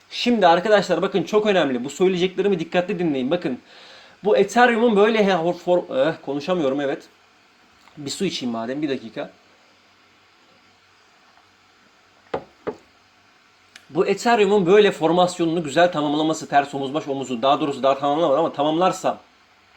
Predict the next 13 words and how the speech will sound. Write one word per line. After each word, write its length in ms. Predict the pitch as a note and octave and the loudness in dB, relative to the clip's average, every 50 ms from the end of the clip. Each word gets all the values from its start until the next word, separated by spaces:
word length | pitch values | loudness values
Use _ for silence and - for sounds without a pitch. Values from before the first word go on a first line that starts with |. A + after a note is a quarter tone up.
| _ _ _ _ _ _ - - - - - - - C3+ | _ _ _ _ _ _ -20 -20 -20 -20 -20 -20 -8 -6
ve 80 | D#3 - | -2 -2
Ethereum 500 | F3+ F3+ F3+ - A3+ A3 G#3+ A3 G#3 G#3 | 0 -2 0 2 2 2 4 4 2 2
aynı 200 | G3+ G#3 G3+ - | 4 2 2 0
şekilde 300 | F#3+ G3+ - F#3 A3+ A3 | -2 -6 -4 -4 -4 -2
tamamlarsa 720 | F#3 F#3 F#3+ G3 G3 F#3+ G3+ - F#3 F3+ - D3+ A2+ - - - _ _ - - - - - - _ - | -2 0 0 0 2 2 2 2 2 0 -2 -4 -6 -6 -8 -14 _ _ -20 -20 -20 -20 -20 -20 _ 0
ve 180 | D#3 G3 - - | 2 2 2 2
Bitcoin, 640 | A3+ A3+ - - - G3+ G3+ G3+ F#3+ D3+ B2+ - - D#3+ | 0 -2 -2 -4 0 2 4 4 4 2 0 -2 -2 -2
bakın 320 | F3 E3+ E3+ C#3+ B2+ B2+ | -2 -2 -2 -4 -4 -4
Bitcoin 580 | G3 F#3 - - - E3 F3+ F#3 D3+ B2 A2+ - - - - - _ _ _ | -6 -6 -6 -8 -4 0 0 0 0 0 -4 -8 -16 -20 -20 -20 _ _ _
şu 220 | - - - - A#3 - A#3+ | -18 -14 -12 -12 -10 -6 -4
üst 280 | A#3 G#3 - - - - _ _ _ _ _ F3 | -4 -4 -4 -10 -14 -20 _ _ _ _ _ 2
bandı 420 | F3+ G3+ G3+ G3 D#3+ A3+ A3 - | 2 4 2 2 0 -2 -6 -6
kırarsa 760 | - - F3 G3+ G3 G#3 G3+ G3+ - - F3+ C#3+ A#2+ A#2 | -8 -4 0 4 4 4 2 0 -2 0 0 0 0 -2